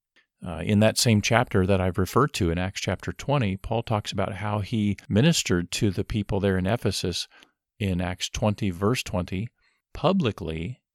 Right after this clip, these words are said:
and from house to house. In Colossians one twenty-eight and twenty-nine, Paul talks about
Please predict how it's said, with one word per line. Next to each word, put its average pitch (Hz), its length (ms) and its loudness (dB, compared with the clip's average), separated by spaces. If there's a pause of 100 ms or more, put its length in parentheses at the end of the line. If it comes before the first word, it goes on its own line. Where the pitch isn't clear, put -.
(300)
and 113 600 0 (300)
from 98 240 0
house 101 340 -2
to 98 100 -4
house. 120 540 -6 (880)
In 107 240 0
Colossians 98 580 0
one 107 300 0
twenty-eight 92 440 -2
and 87 100 -4
twenty-nine, 95 560 -2
Paul 95 260 -4
talks - 360 -6
about 85 340 -4